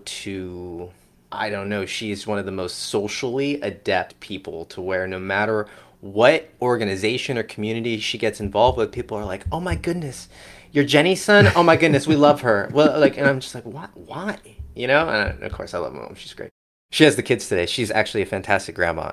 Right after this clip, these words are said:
and I'm, I'm so grateful for her. So I'm only saying that in jest. But I was really fortunate enough to be forced around a lot of people so that have enough training and enough acting skills to where I can,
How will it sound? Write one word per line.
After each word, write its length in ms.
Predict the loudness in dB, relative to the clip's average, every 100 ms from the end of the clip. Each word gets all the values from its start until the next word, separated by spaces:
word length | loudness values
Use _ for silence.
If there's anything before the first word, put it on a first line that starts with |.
| -8
and 140 | -6
I'm, 180 | -6 -8
I'm 100 | -10
so 120 | -6
grateful 360 | -6 -6 -10 -12
for 140 | -12
her. 60 | -10
So 120 | -6
I'm 160 | -4 -2
only 160 | -2
saying 220 | -2 -4 -4
that 100 | -6
in 80 | -4
jest. 420 | -4 -4 -6 -4
But 100 | -2 2
I 100 | 2
was 220 | 2 0
really 180 | 2 0
fortunate 640 | 0 -2 -2 -2 -4 -4
enough 400 | -4 -2 -2 -6 -10
to 100 | -8
be 160 | -8
forced 800 | -12 -18 -10 -4 0 0 -4 -14 -18 _ _ _
around 580 | -2 2 2 0 -2 -6 -4
a 80 | 0
lot 260 | 2 2
of 200 | 0 -10
people 640 | -18 -12 -10 -8 -10 -10 -16 _ _ _ _
so 260 | -10 -4 -2
that 420 | 0 0 0 -6 _ _ _ _ -14
have 380 | -2 2 2 -2
enough 500 | -2 0 0 -2 -8
training 840 | -6 2 4 6 4 0 -4 -10
and 120 | -8
enough 480 | -2 2 0 -2 -14 _
acting 520 | 0 0 0 -4 -2 -2
skills 640 | -4 -2 0 0 -2 -2
to 80 | 0
where 220 | 2 4
I 160 | 2
can, 340 | 0 -2 -4